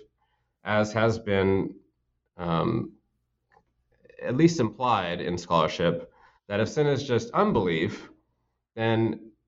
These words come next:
sometimes sin is talked about as kind of arising with Jesus's advent. And, um,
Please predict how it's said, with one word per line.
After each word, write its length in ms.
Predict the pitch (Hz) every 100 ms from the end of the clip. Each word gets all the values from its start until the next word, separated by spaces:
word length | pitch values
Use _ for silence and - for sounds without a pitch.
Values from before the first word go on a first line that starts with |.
| _ _ _
sometimes 720 | - - 139 127 120 117 117 -
sin 160 | 127
is 180 | 117 -
talked 220 | 123 123
about 280 | 101 95 85
as 140 | 90
kind 180 | - 110
of 160 | 107 82
arising 720 | 90 104 123 120 101 95 80
with 300 | 98 98 -
Jesus's 640 | - 98 90 92 87 85 -
advent. 500 | 90 98 143 165 - - - _ - _ _ _ _ _ _ _ _ - -
And, 340 | 92 92 95 92 - -
um, 580 | 98 92 85 85 85